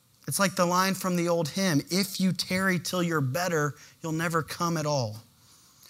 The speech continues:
Religious insiders often want to get better on their own, to get good enough to deserve the party.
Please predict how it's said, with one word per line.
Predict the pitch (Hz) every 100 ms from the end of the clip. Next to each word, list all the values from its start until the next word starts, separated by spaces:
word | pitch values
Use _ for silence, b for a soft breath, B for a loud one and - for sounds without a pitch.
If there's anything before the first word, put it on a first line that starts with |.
| B
Religious | 165 180 214 220 -
insiders | 190 202 - 175 156 143 -
often | 175 196 - 214 190
want | 175 165
to | 165
get | 151 135 123
better | 160 190 185 156
on | 156
their | 151 147 156
own, | 165 151 143 B -
to | 180
get | 156 156 127
good | 156 214
enough | 196 160 147
to | 156
deserve | 151 135 160 156 147
the |
party. | 135 - 208 180